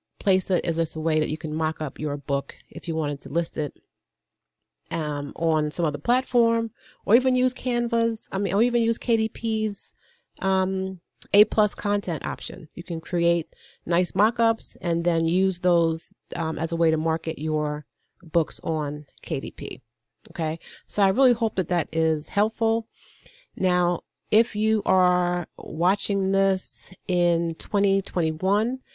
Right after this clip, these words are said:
definitely make sure that you check out Book Bolt's Black Friday sale, which is going on between November twenty-third and November thirtieth. And there is a great deal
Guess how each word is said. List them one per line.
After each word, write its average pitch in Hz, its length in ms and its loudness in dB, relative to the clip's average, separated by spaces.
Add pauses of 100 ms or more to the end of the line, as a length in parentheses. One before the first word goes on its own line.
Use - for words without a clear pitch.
(340)
definitely 214 380 2
make 185 160 2
sure 220 380 4
that 190 220 0
you 175 100 -2
check - 300 -4
out 175 320 -4
Book - 260 2
Bolt's 175 500 2
Black 175 380 -2
Friday 165 540 0
sale, 196 520 -2
which 165 220 -4
is 160 80 -4
going 170 300 0
on 170 400 0
between 165 520 -2
November 175 340 0
twenty-third 202 800 2 (520)
and 170 200 2
November 170 360 2
thirtieth. 190 600 2 (400)
And 170 280 2
there 170 120 6
is 160 160 -2
a 147 140 -2
great 180 560 0
deal 196 460 4